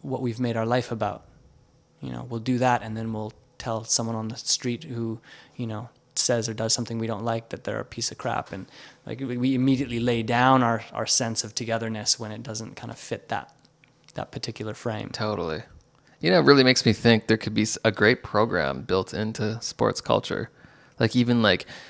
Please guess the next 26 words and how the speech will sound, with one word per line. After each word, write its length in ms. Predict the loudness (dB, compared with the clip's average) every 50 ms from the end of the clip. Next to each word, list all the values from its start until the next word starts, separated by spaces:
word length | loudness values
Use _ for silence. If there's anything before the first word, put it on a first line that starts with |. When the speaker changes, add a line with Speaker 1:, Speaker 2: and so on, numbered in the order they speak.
| -20 -20 -20 _ _ _ -2
Speaker 2:
'cause 180 | 2 2 2 4
all 200 | 4 4 4 4
the 80 | 2
things 260 | 0 0 0 0 0 0
that 80 | -2
you 140 | -2 -2 -2
go 240 | 2 6 8 8 8
through, 520 | 6 4 2 2 4 6 4 4 2 -2 -6 _ _ -2
even 240 | -2 0 2 2
watching 320 | 2 2 0 -2 -2 -6 -6
a 40 | -6
game, 340 | -6 -4 -2 0 0 0 -2
like, 160 | -4 -4 -4
you've, 160 | -6 -6 -6 -8
you've 220 | -8 -6 -6 -4 -2
emotionally 640 | -2 0 2 4 6 6 6 4 2 0 2 2 2
invested 400 | 4 4 4 2 2 -2 -2 0
so 320 | 0 2 6 6 8 8
much 240 | 8 8 6 6 4
of 60 | 2
yourself 640 | 2 2 2 2 0 2 4 4 4 4 0 -4 -12 -8
into 240 | -4 -2 -2 -2 -2
this 180 | -4 -4 -6 -6
team, 400 | -4 2 4 6 6 6 4 2
and 160 | -2 -4 -2
then, 220 | -2 -2 -2 -4